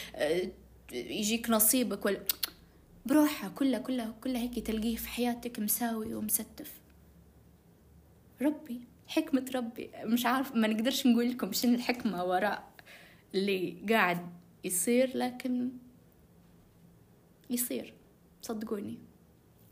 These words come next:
حاجة تانية الناس ما تدويش عليها هلبة، وهي الإيموشنز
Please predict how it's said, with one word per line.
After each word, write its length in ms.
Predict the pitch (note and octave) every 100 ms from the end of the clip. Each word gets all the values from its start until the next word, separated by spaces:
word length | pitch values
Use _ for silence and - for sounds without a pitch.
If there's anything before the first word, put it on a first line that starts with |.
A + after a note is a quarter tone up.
| - _ - - _ - _ _ - - - - - -
حاجة 260 | C#4+ D4
تانية 480 | E4+ E4+ B3+ A3+ A3
الناس 400 | G3 F#3+ G3+ -
ما 60 | F3
تدويش 440 | - G3+ G3 G#3
عليها 400 | - G3 G3+ G#3 G#3
هلبة، 360 | F#3+ G3 - - - - - - - -
وهي 720 | G#3 G3 G#3 G#3 G3+ - E3+ - - _ _ - - -
الإيموشنز 1120 | G#3 A3+ A3 A3 G#3+ G#3+ - E3+ G3 - -